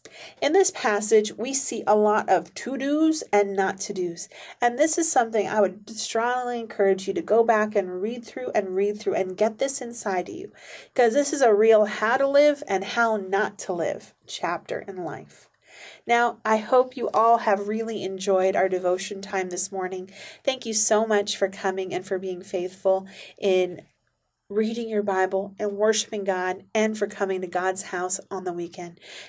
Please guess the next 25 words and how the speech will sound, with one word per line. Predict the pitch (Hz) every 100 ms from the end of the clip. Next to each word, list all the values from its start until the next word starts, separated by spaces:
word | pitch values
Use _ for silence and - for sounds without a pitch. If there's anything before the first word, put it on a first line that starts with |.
| -
Now, | 202 196
we | 196
so, | 202 - 330 349 349
so, | - - 190
so | 202 214 196
look | 190 185
forward | - 190 190
to | 185
seeing | 185 196 190 185
you, | 185
and | 165
we | 170 165
are | 180
so | - - 226 220
encouraged | 214 208 - 185 185 190
with | 190 190
how | 180
our | 180 175
I | 208 247
A | 254 254
T | - 214
F | 214 214
guidelines | 185 196 202 196 196
are | 190
coming, | - 185 180